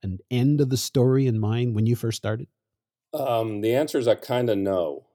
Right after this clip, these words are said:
Speaker 2: but
Speaker 1: <laughs> Okay.
Speaker 2: kinda yes. No, I didn't really know how long it would be. I knew, though,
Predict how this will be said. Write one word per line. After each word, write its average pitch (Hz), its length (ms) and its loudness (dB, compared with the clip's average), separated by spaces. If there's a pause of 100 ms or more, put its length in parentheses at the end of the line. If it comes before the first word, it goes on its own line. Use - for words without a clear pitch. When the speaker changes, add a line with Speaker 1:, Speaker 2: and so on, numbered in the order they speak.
(100)
Speaker 2:
but 90 300 2
Speaker 1:
<laughs> - 160 -4
Okay. 202 80 -4
Speaker 2:
kinda 117 320 0
yes. 98 680 -2 (680)
No, 160 260 6
I 147 100 4
didn't 151 260 4
really 127 200 6
know 110 140 2
how 107 80 4
long 107 260 2
it 110 80 -2
would - 140 -8
be. 92 200 0
I 104 220 -2
knew, 113 300 4
though, 92 420 2